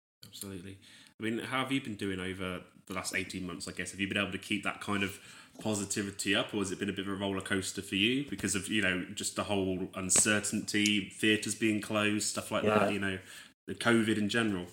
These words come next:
Speaker 2: Yeah, it's been a, it's been a, it's been a roller coaster, as you say. I, I, I don't see how it can, can't not be that. Um,
Speaker 1: Mm.
Speaker 2: you know, we've also had a baby as well. We've, we've got a, a one-year-old now, so, you know, that in itself, you know, is, is kind of,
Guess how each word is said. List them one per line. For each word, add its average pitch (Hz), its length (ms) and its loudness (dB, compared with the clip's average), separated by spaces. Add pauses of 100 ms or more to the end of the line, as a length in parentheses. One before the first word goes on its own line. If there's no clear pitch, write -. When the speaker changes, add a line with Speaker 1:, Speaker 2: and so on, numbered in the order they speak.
(240)
Speaker 2:
Yeah, 165 380 12 (100)
it's 165 140 10
been 156 180 10
a, 147 40 12 (140)
it's 135 140 10
been 131 220 12
a, 123 40 10
it's 113 300 8
been 131 100 2
a 117 60 4
roller 107 260 4
coaster, 107 320 -2
as 104 80 0
you 110 60 4
say. 113 260 8
I, 104 60 10
I, 113 240 4
I 120 40 0
don't 113 200 2
see 113 100 2
how 107 100 4
it - 100 0
can, 117 220 2
can't - 680 2 (100)
not 143 400 4
be 104 160 6
that. - 560 4
Um, 101 500 6
Speaker 1:
Mm. - 960 -2 (300)
Speaker 2:
you 165 80 12
know, 139 180 12
we've 151 160 12
also 147 220 12
had 135 100 10
a 120 60 10
baby 127 420 10
as 104 160 0
well. 123 260 10
We've, 95 220 0
we've 113 140 -2
got 113 100 4
a, 107 40 6
a 104 220 2
one-year-old 98 540 2
now, 92 240 -4
so, 95 280 6
you 98 180 6
know, 90 100 6
that 87 200 8
in 87 60 -2
itself, - 720 6
you 110 160 4
know, 90 300 0
is, 85 160 4
is - 260 2
kind 90 240 0
of, 87 180 -4